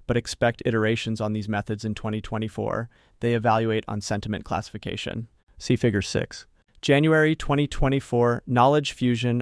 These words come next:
of Large Language Models. This paper isn't quite model merging, but it's inspired by the same direction. They collate probability information from popular models,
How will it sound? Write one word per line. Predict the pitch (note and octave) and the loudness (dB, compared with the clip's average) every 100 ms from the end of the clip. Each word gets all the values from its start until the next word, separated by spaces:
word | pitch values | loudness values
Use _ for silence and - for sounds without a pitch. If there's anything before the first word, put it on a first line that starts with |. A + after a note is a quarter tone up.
| - | -2
of | G#2+ | -4
Large | G#2+ G#2+ A2+ - | 0 2 2 -2
Language | A2+ G2+ G2+ - | -6 -4 -6 -6
Models. | - G2 - - - - _ _ _ _ _ _ _ _ | -4 -4 -6 -10 -18 -20 _ _ _ _ _ _ _ _
This | - F#3+ | -2 6
paper | G#3+ A3 | 6 6
isn't | - E3 F3+ | 4 2 0
quite | - C3+ B2 | 2 2 4
model | A#2+ A#2+ A#2 | 4 4 4
merging, | G#2+ G#2 F#2 G#2+ - | 2 0 -4 -4 -2
but | B2 | 0
it's | B2+ C#3 | 0 -2
inspired | C3 - D3 F3 D#3+ | -2 4 4 4 2
by | D3 | 0
the | B2+ | 0
same | - A#2+ | 0 0
direction. | A#2 A2 A2+ - - - - _ _ - | 2 0 -2 -6 -10 -10 -14 _ _ -6
They | C3 | -4
collate | - D3 E3 - | 0 2 2 4
probability | D3 D3 C3 C3 C3 B2+ | 4 4 4 2 2 2
information | B2 C3 A#2 A2+ - G#2+ | 0 -2 -2 -2 -4 -4
from | A#2+ A#2 | -2 0
popular | B2+ C3 C#3 C3 | 2 2 2 2
models, | A#2 G#2+ G2+ G#2 - | 2 0 0 -4 -6